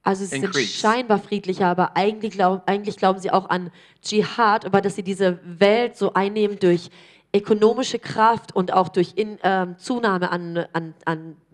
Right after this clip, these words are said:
Speaker 1: Anzahl einfach, dass sie uns auspopuli-, äh, über-, dass sie uns überhand nehmen.
Speaker 2: And they represent about eighty, ninety percent of the Muslim major-, uh, per-, uh,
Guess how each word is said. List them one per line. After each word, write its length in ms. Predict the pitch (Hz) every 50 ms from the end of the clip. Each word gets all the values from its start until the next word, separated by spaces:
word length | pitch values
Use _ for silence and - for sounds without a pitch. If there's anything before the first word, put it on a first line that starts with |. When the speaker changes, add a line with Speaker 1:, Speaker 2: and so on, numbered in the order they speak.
| 175 170 170 _ _ _ _ _ -
Speaker 1:
Anzahl 380 | 190 269 359 - - 180 165 165
einfach, 260 | - 165 160 - -
dass 160 | - 180 -
sie 160 | - 190 170
uns 320 | - - 180 175 - - - -
auspopuli-, 1000 | - 190 214 262 262 - - - _ _ - - 196 - - 170 185 175 170 -
äh, 280 | - 180 175 170 175
über-, 400 | - - 202 185 196 190 180 156
dass 120 | - 202 190
sie 60 | 208
uns 100 | 208 -
überhand 340 | 269 - 247 196 190 - -
nehmen. 220 | 160 156 170 196
Speaker 2:
And 100 | 208 160
they 120 | 170 170
represent 540 | 175 165 160 165 160 160 151 139 143 156 151
about 220 | 147 143 143 135 127
eighty, 220 | 127 135 135 135
ninety 260 | 127 123 123 127 127
percent 340 | 120 131 120 - 135 131 131
of 80 | 127 120
the 60 | 120
Muslim 340 | 120 120 120 117 127 123 110
major-, 280 | 120 117 117 131 131 -
uh, 220 | 131 127 110 110 104 _ _ _
per-, 460 | - - - 107 117 120 117 113
uh, 20 | 113